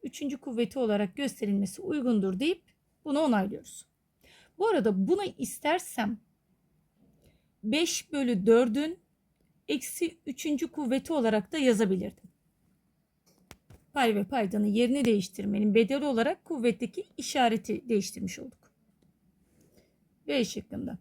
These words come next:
sıfır virgül ikilerin dört kez çarpıldığını görüyoruz. Sıfır virgül iki demek iki bölü on demektir.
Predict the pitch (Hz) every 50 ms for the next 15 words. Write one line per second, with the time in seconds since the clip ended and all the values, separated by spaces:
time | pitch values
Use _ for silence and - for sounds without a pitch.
0 | _ _ _ _ _ _ - - - 381 - - 302 233 233 254 226 202 180 226
1 | 214 - - 247 - - 339 302 277 254 226 262 349 427 381 285 247 330 349 359
2 | - - _ - 285 294 294 - - - 302 269 254 254 - - 247 202 220 214
3 | 202 196 180 185 202 190 202 208 240 339 415 - - - - - - - 370 -
4 | - 302 262 262 220 226 240 - - 240 - 254 254 226 226 - - - _ -
5 | 254 - - 202 214 233 277 330 - - 254 247 220 185 180 190 196 185 - -
6 | 302 381 - -